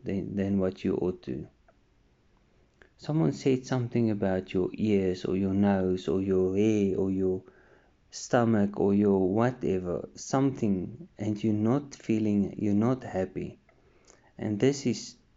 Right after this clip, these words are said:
this is what God says, "Fear not, for I have redeemed you."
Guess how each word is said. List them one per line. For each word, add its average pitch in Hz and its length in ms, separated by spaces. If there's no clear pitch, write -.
this 131 380
is 123 260
what 98 260
God 95 320
says, - 340
"Fear 127 440
not, 90 400
for 98 380
I 123 120
have 139 280
redeemed 98 640
you." 90 180